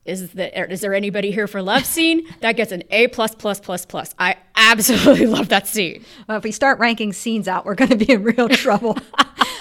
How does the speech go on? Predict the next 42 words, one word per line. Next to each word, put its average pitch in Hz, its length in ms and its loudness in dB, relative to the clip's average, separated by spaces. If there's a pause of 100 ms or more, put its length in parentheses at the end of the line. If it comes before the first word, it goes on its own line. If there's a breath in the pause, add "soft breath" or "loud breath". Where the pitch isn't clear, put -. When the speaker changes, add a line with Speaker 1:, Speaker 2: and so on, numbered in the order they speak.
(140)
Speaker 2:
But 233 320 4
yeah, 220 340 4
it's 190 160 -14
really 202 220 -8
interesting 202 360 -8
you 196 100 -10
said 196 200 -6
that 202 160 -4
'cause 196 140 -10
that's 180 180 -8
exactly 185 420 -6
what 196 120 -6
I 196 120 -2
was 208 140 -6
gonna 214 160 -12
say, 208 200 -10
three 196 200 -14
and 190 100 -12
a - 40 -14
half 190 160 -10
stars. 214 560 -4 (180)
I 208 260 -2
love 190 380 -4
it. 240 220 -2
It's 190 200 -12
joyful. 202 500 -8
It's 180 200 -14
delightful. 202 800 -6 (180 loud breath)
I 208 100 -10
think 202 260 -12
it's 196 140 -14
very 190 260 -8
funny. 208 440 -6
I 170 60 -6
think 180 160 -16
the 185 60 -16
screenplay 196 460 -10
is 185 160 -12
excellent. 214 600 -8 (120)
This 208 180 -10
isn't 208 420 -12
your 190 220 -10